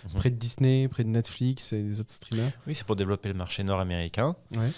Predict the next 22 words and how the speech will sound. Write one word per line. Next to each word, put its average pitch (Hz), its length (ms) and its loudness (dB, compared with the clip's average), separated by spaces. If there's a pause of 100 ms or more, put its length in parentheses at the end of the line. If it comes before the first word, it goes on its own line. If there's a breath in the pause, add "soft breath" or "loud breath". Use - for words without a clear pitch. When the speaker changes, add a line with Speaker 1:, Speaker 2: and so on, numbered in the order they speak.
(260 loud breath)
Speaker 1:
Euh, 95 680 2
et 101 80 2
la 98 140 2
Chine 104 220 0
aussi, 98 200 -4
parce 95 80 -8
qu'ils - 120 -12
sont 90 60 -4
en, 82 480 -8 (140)
en 92 80 -8
charge, 87 420 -6
euh, 85 220 -8 (1040)
partiellement 90 420 -2
de 87 60 -2
la 82 100 -4
Chine. 120 380 2 (560 loud breath)
Euh, 95 280 4
oui, 135 280 4
c'est, 98 320 2
c'était 98 440 -2
pour, 92 380 -2
euh, 90 380 2